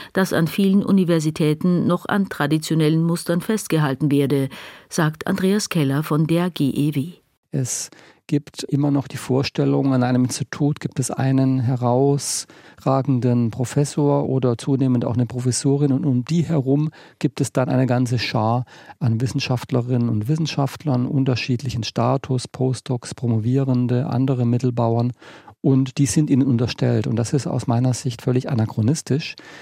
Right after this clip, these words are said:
Speaker 2: dass die Vorgesetztenfunktion, die, äh, Betreuer- und Prüferfunktion, dass dieses alles in einer Person gebündelt wird, das ist hochproblematisch und hemmt auch natürlich die unabhängige Entwicklung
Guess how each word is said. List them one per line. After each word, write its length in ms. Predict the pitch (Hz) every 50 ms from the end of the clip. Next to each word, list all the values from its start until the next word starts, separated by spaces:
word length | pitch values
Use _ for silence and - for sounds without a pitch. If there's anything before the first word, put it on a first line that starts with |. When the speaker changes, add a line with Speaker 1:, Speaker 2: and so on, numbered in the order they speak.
| - - -
Speaker 2:
dass 440 | - 123 123 117 - - - - - - - - - - _ -
die 80 | -
Vorgesetztenfunktion, 1500 | - - - 147 160 165 175 156 - - 151 - - - - - - - 135 131 - - - - 127 123 123 123 120 123 127 - _ _ _ _ _ _ _ -
die, 280 | - 120 113 110 110 -
äh, 160 | 226 - 123 107 - _
Betreuer- 560 | - 120 110 - 110 113 123 135 143 139 139
und 180 | 117 107 101 101
Prüferfunktion, 1080 | 98 - 131 156 180 175 - 202 - - 175 170 160 - - - 147 143 143 143 151 147 - - - _
dass 160 | - 131 107
dieses 320 | - - 160 170 165 151
alles 320 | - - 123 147 151 139 -
in 80 | 135
einer 260 | 131 - 123 131 147
Person 380 | 143 - - 117 - 135 139 139
gebündelt 540 | 127 123 107 117 127 156 165 185 175 170 170
wird, 260 | 185 175 165 - -
das 140 | 135 131 -
ist 200 | - 135 - -
hochproblematisch 1000 | 139 117 - - - 131 - 127 120 113 110 107 117 127 - 160 170 160 - -
und 400 | - - 139 131 127 127 131 - - - - - _ -
hemmt 300 | - 139 151 208 220 -
auch 300 | - 104 101 104 - -
natürlich 420 | 117 113 - - 117 117 135 123
die 140 | - - -
unabhängige 560 | - 160 190 196 - - 117 113 107 107 -
Entwicklung 580 | - 110 101 95 107 107 - - 139 143 165